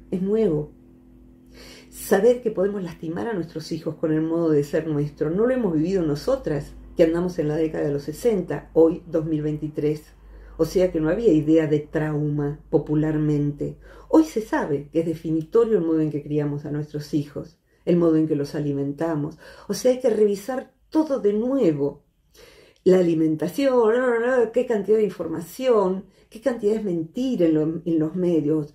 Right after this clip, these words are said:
¿Le doy ese medicamento o no a mi perro, a mi hijo? ¿Lo to-, lo tomo yo, me lo inoculo? Entonces, ser un humano lúcido es más difícil todavía que ser meramente un humano.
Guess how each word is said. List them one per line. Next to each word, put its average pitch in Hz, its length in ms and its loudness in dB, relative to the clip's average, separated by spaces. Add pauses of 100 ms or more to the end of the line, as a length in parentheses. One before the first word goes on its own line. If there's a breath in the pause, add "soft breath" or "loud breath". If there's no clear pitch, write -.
(220 loud breath)
¿Le 180 300 2
doy 240 140 2
ese 226 180 0
medicamento 170 680 -2
o 165 60 -2
no 156 180 0
a 156 60 -2
mi 160 140 -2
perro, 165 400 0
a 156 40 0
mi 180 380 0
hijo? 170 220 0
¿Lo 160 300 2
to-, 170 280 -2
lo 190 180 2
tomo 226 300 0
yo, 190 360 -2
me 170 240 0
lo 175 100 2
inoculo? 175 680 0 (1120 loud breath)
Entonces, 165 800 0
ser 262 320 -6
un 254 100 -6
humano 208 380 -4
lúcido 180 800 -6
es 233 100 0
más 247 300 2
difícil 311 400 0
todavía 247 480 4
que 175 80 0
ser 196 220 0
meramente 196 500 -2
un 170 80 -4
humano. 160 540 -4